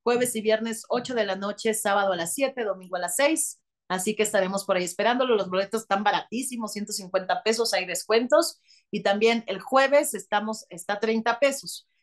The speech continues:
Así que vengan, vengan, vamos a disfrutar, vamos a convivir, vamos a ver Virginia, la muerte de la polilla en el Foro de las Artes, en el cenar, ahí los espero.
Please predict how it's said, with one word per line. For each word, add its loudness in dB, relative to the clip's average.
Así -2
que 4
vengan, 2
vengan, 0
vamos -2
a -6
disfrutar, -2
vamos 0
a -4
convivir, -6
vamos -2
a 2
ver 2
Virginia, -4
la 2
muerte -2
de 2
la 0
polilla -2
en 0
el -6
Foro 4
de 2
las -4
Artes, -4
en -4
el 0
cenar, 0
ahí -8
los -6
espero. -10